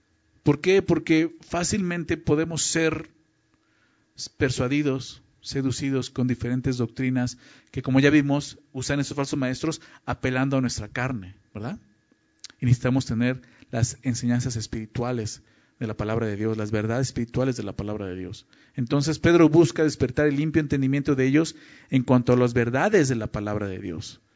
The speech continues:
Porque es importante eso, que nos tengamos bien firmes, seguras y presentes en nuestra mente este tipo de verdades, que son parte de nuestra esperanza, como veíamos al principio.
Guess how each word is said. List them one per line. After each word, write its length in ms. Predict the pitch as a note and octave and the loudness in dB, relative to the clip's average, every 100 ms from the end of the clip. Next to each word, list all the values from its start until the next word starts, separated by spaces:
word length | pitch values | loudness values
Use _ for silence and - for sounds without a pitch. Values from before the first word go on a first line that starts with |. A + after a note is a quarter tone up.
| _ _ _ | _ _ _
Porque 240 | B2 - | 0 0
es 100 | D3+ | 0
importante 720 | F3 D#3+ C#3 C3+ D#3 D#3 C#3 D#3+ | 0 0 0 -2 -8 -6 -6 -6
eso, 200 | D#3+ A#2+ | -6 -2
que 100 | C3 | -2
nos 120 | C#3+ | -2
tengamos 460 | D3+ C#3+ D3+ D#3 - - - _ | -2 -4 -4 -6 -8 -20 -20 _
bien 440 | C3 D3+ E3+ F3+ - _ | -2 0 0 -4 -10 _
firmes, 480 | _ - E3 E3 E3 | _ -2 0 2 0
seguras 720 | - C3 C#3+ G3 E3+ C3 - - _ _ _ _ | 0 0 4 4 4 -4 -10 -16 _ _ _ _
y 100 | C3+ | -2
presentes 760 | - C#3 - F3 G3 D#3+ C3 | 4 4 4 0 -2 -2 -2
en 40 | C3+ | -2
nuestra 240 | C3 C3+ | -2 -2
mente 500 | C#3+ E3 D#3+ D#3 C#3+ | -2 -4 -2 -2 -2
este 260 | E3 D#3+ F3 | -2 -2 -2
tipo 320 | - D#3 E3 | -2 0 4
de 80 | D3+ | 4
verdades, 720 | C#3 C3 D#3 G3+ G2+ A2+ - _ - _ | 4 4 0 0 0 -2 -8 _ -20 _
que 100 | C#3+ | 2
son 160 | F3+ | 2
parte 320 | E3+ F3+ F3+ F#3 | 0 -4 2 4
de 100 | E3 | 4
nuestra 240 | C#3+ - | 2 -2
esperanza, 560 | - - C#3+ F#3+ G#3 - | -4 -2 -2 0 -2 -2
como 120 | C3 | -2
veíamos 240 | C3+ C#3 | 0 0
al 80 | A#2+ | -2
principio. 540 | A#2 G#2 A2 - D2+ | -4 -6 -8 -10 -14